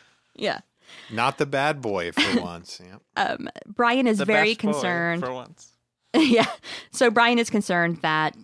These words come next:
Speaker 1: um, Nicole will get into trouble because of the dress and jewelry situation, um, Felicia goes back to Robin and says, "Look, the dress is evil. I'm gonna confess to you that I stole it, and here's what happened to me,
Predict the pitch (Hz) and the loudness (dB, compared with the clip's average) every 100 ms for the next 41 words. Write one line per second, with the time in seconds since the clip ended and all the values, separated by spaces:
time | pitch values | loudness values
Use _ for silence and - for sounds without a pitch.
0 | - 165 156 156 170 170 185 175 175 160 | -6 -2 0 0 0 2 2 2 0 -2
1 | 156 - 160 156 156 160 156 143 147 131 | -4 -2 -2 0 -2 -4 -4 -2 -4 -4
2 | 143 139 110 - 139 139 143 147 73 64 | -6 -4 -6 -6 -8 -8 -6 -8 -8 -10
3 | - 185 _ - - 156 73 - - 101 | -12 -16 _ -18 -10 -8 -6 -6 -8 -8
4 | 202 - - _ - 185 180 175 170 165 | -10 -16 -20 _ -4 0 2 2 0 -2
5 | - - 196 214 233 185 175 175 - 170 | -6 -4 -2 -2 0 0 0 -4 0 2
6 | 165 170 165 - 165 156 165 - - 170 | 2 2 -2 0 -2 2 -2 -2 -4 -4
7 | 185 190 226 233 208 190 175 170 165 - | 0 0 2 -2 0 -2 2 2 2 -2
8 | _ _ _ - 156 151 156 160 196 208 | _ _ _ -6 0 0 0 0 0 2
9 | 202 185 185 - 190 170 139 165 - 240 | 0 2 0 0 0 0 -2 -4 2 4
10 | 233 233 - - 175 151 185 202 196 - | 4 2 -2 -2 -2 0 2 2 2 -2
11 | - 202 208 208 175 185 233 233 233 | 0 0 0 -2 -4 -2 0 0 -2